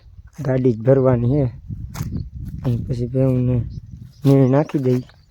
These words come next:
ચાલો દોસ્તો, આપણે ગાડી ભરી લઈએ. મિત્રો, આપણે જાહેરની ગાડી ભરી નીકળી ગયા છીએ.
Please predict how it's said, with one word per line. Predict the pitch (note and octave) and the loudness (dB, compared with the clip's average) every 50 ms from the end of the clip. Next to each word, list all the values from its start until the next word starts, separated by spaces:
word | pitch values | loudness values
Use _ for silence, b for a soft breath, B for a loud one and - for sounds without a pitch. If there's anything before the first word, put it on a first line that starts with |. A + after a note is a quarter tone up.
| _ _ _ _ _ - _ _ _ _ - - - _ _ | _ _ _ _ _ -20 _ _ _ _ -20 -20 -20 _ _
ચાલો | - C#3 A#2+ B2+ C3 C3 | -8 -6 -4 -4 -2 0
દોસ્તો, | B2 C3 C3+ C3 - - - C3 | 0 0 0 0 -2 -2 2 2
આપણે | B2 B2 B2 - B2+ B2+ B2 - - - - - _ _ _ - - _ _ - - - - - - - - - - | 2 2 2 2 2 2 2 0 -6 -16 -20 -20 _ _ _ -20 -20 _ _ -20 -20 -20 -20 -20 -20 -20 -12 -4 -2
ગાડી | B2+ B2+ A#2+ A#2+ A#2+ A#2 | 0 0 0 0 -2 0
ભરી | C3 B2+ C3+ B2+ | 2 2 2 2
લઈએ. | B2 A#2+ A2 A2 - - - - - - - - - - - - - - - - - | 2 0 0 -4 -8 -10 -12 -12 -12 -14 -16 -16 -16 -16 -16 -16 -18 -18 -18 -12 -4
મિત્રો, | - D4 C#4 C4+ | 0 4 6 8
આપણે | C4 B3+ C4 C4 C4 B3+ A#3+ | 8 8 6 4 2 0 2
જાહેરની | - G#3+ A3+ B3+ C4 C4 C4 B3+ A#3+ B3+ | 4 6 6 6 6 4 0 2 4 4
ગાડી | B3+ C4 C4 C4 - - | 4 4 4 4 4 6
ભરી | A#3+ C4 C4+ C4+ C4 | 6 8 8 6 4
નીકળી | - B3+ C4 - - - - - - C#4 | 4 4 4 6 6 6 6 6 6 8
ગયા | C#4 C4 A#3+ - | 8 8 8 6
છીએ. | A3+ - - | 6 6 4